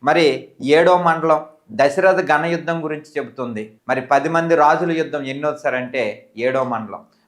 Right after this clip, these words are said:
పదో మండలం, ఈ పదో మండలాన్నే మరి పురుష సూక్తం అని,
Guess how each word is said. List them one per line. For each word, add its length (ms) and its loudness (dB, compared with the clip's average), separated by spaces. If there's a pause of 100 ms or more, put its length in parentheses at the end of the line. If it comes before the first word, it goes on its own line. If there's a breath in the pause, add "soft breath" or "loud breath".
(140)
పదో 260 4
మండలం, 560 2 (440)
ఈ 180 -14
పదో 220 4
మండలాన్నే 800 0 (240)
మరి 420 -4
పురుష 220 -4
సూక్తం 500 -4
అని, 180 -6